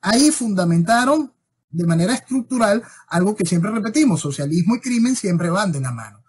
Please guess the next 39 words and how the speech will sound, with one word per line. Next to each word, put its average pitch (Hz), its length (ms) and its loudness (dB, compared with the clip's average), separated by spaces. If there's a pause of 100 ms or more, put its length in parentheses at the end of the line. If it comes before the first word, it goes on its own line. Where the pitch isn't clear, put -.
(180)
Ahí 180 80 -6
quedó 247 300 0
totalmente 247 720 -4
estructurado 220 640 0
para 165 220 -4
el 147 80 -8
caso 170 260 -6
latinoamericano 170 720 -4
a 190 40 -4
través 147 260 -6
de 160 60 -4
la, 160 200 -6 (400)
del 147 180 -4
Foro 151 220 -2
de 156 60 -2
Sao 131 180 -8
Paulo. 101 180 -14
El 120 40 -16
Foro 156 160 -6
de 226 60 -4
Sao 277 180 2
Paulo 285 300 2
nace 170 680 2 (340)
frente 175 400 -2
al 160 220 0
hecho 185 340 2
de 233 160 0
que 156 160 -8
con 131 440 -6 (380)
el 127 1300 0
proceso 165 720 0
de 151 140 -2
cuando 135 200 -4
se 139 120 -6
derriba 151 320 0
el 202 60 4
muro 202 220 2
de 214 60 -2
Berlín 233 480 0